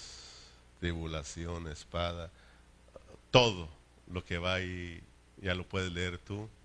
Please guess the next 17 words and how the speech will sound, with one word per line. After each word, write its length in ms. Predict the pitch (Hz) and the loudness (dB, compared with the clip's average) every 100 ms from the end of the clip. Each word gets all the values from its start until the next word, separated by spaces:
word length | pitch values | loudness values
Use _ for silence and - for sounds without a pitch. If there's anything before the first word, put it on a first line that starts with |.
| - 101 | -8 0
y 80 | |
de 100 | 92 | 10
eso 140 | 98 98 | 12 12
vamos 320 | 98 98 90 | 10 2 -2
a 60 | 87 | -2
hablar. 280 | 85 78 - - - | -2 -6 -8 -16 -10
Así 160 | 98 101 | 0 4
de 120 | 110 | 4
que 280 | - 98 80 - - - | 4 0 0 -10 -10 4
estos 240 | 110 127 | 4 4
mensajes 340 | 123 113 127 | 0 -2 -2
no 120 | 127 127 | -4 -4
son 180 | 131 | -6
tan 160 | 127 123 | -4 -4
así, 320 | 107 120 127 | -4 -8 -10
tan 240 | 117 113 107 | -6 -6 -4
alegres, 380 | 107 117 110 | -4 -4 -8